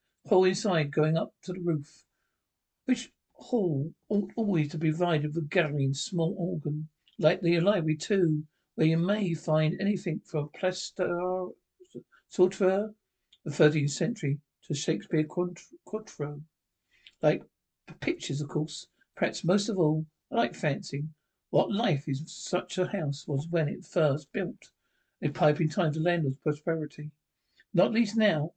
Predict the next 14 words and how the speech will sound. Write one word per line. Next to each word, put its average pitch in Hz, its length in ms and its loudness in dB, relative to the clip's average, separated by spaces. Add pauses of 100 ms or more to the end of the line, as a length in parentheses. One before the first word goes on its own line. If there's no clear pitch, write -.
(120)
when, 165 260 2
if 147 200 -4
the 151 80 -4
money 151 340 0 (100)
is - 80 -20
not 139 200 -4
so - 100 -10
plentiful, 233 500 -6 (540)
taste 202 380 2
is 170 80 -2
more 175 360 2
varied 156 440 -4 (340)
and 139 140 0
life 160 320 0